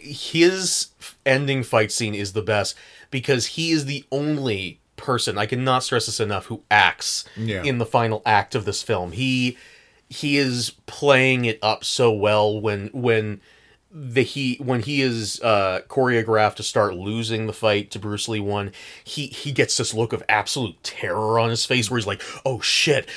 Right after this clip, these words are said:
Speaker 1: this is not how I trained you. You're, you, you've surpassed me." Like,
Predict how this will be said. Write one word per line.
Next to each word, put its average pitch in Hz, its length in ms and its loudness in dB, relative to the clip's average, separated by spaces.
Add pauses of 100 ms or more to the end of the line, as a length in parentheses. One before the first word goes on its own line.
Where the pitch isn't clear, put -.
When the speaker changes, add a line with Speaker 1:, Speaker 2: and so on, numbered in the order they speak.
(120)
Speaker 1:
this - 160 2
is 110 140 0
not 139 260 4
how 135 160 6
I 120 80 0
trained 151 420 0
you. 117 120 -4
You're, 147 320 4 (240)
you, 175 180 2 (100)
you've 160 320 -4
surpassed - 720 2
me." 113 200 0
Like, 135 360 6